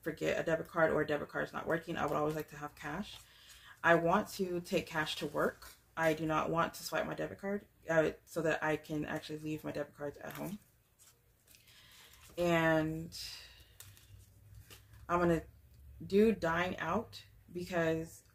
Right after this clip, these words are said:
I have days where I have day dates with my coworkers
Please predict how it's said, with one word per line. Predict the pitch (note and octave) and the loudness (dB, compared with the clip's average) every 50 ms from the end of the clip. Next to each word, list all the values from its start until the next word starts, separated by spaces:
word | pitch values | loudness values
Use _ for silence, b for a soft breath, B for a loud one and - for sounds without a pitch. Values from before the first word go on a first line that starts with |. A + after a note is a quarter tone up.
| - _ _ _ - | -20 _ _ _ 4
I | E3 F3 | 4 4
have | F3+ F3 F3+ F#3 F3+ F3 F3 - | 4 4 2 2 2 2 2 2
days | E3 D#3+ E3 F3 F3+ F3 E3+ | 0 0 0 0 -2 -4 -6
where | E3+ E3 D#3+ D#3+ D#3 D#3 D#3+ - | -4 0 2 4 4 2 2 2
I | D#3 | -2
have | D#3+ E3+ E3 D#3 D#3 | 2 2 2 2 2
day | D#3 D#3 D#3+ | 0 -2 0
dates | E3+ F3+ G3+ G#3+ G3 - - - | 2 2 0 0 0 -4 -12 -6
with | D#3+ D#3+ D#3+ - - | -4 -4 -4 -4 -6
my | D3+ | -8
coworkers | D#3 - - G3 G3 G3+ G3+ G3+ - G3 G3 G3 F#3+ G3 | -6 -2 0 2 4 4 4 2 2 2 2 2 2 0